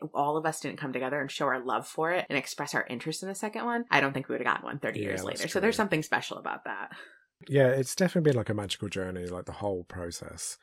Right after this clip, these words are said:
Speaker 2: A long one, but we got there, we
Speaker 1: Oh,
Speaker 2: got there.
Speaker 1: what fun we had.
Speaker 2: <laughs>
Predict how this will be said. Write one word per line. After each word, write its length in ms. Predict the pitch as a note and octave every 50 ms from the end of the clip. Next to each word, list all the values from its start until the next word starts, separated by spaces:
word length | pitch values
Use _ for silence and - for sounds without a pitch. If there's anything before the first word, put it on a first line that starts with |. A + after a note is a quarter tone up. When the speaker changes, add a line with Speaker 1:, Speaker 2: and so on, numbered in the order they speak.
| - -
Speaker 2:
A 60 | D3+
long 260 | F3 F#3+ F3+ F3 E3
one, 380 | C#3 G#2 G2+ F#2 E2+ E2+ F2 F2+ -
but 180 | - G2+ F#2+ A#2+
we 120 | C3 D3
got 180 | - - - -
there, 120 | - -
we 40 | F2+
Speaker 1:
Oh, 60 | G3 F3
Speaker 2:
got 80 | F3+
there. 120 | F#3 F#3+ E3+
Speaker 1:
what 240 | E3 E3+ D#3+ -
fun 460 | - - - - F3+ E3 E3+ F3 E3+ D#3
we 200 | E3+ E3+ F3 E3+
had. 460 | - - C#3+ C3 A#2+ A#2+ B2 C#3+ C3+
Speaker 2:
<laughs> 1080 | - - F3 - - F3+ - - F#3 - - F3+ E3+ - - F3+ D3+ - - D3+ C#3+